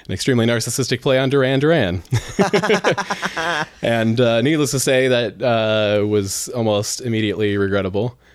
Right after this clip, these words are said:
Um, it's, it's kind of a funny footnote, I guess. Um,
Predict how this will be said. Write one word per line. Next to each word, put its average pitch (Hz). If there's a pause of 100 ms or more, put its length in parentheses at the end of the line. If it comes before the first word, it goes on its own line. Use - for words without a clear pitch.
(200)
Um, 95
it's, -
it's 90
kind 95
of 92
a 95
funny 95
footnote, 95
I 95
guess. 98
Um, 92